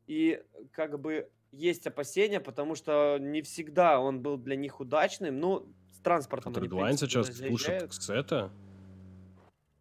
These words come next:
Speaker 1: Сет
Speaker 2: Ой,
Speaker 1: снова
Speaker 2: тут такой
Speaker 1: один.
Speaker 2: маленький угол, чтобы
Speaker 1: Сет снова
Speaker 2: подстрелять.
Speaker 1: один. Ш-,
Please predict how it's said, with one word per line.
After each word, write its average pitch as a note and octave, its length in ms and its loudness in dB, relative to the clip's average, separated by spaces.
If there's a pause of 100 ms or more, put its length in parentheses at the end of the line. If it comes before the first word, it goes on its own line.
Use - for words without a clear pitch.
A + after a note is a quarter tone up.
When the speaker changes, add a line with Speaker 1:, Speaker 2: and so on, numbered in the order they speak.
Speaker 1:
Сет A2+ 180 2
Speaker 2:
Ой, G2 80 0
Speaker 1:
снова D3+ 220 4
Speaker 2:
тут D3 100 6
такой C#3+ 140 0
Speaker 1:
один. A2 80 4
Speaker 2:
маленький A2 320 -2
угол, A2 320 0
чтобы G2 320 -6
Speaker 1:
Сет D3+ 200 -4
снова D3+ 340 4
Speaker 2:
подстрелять. C3+ 360 0 (440)
Speaker 1:
один. C3+ 80 -16
Ш-, - 260 -18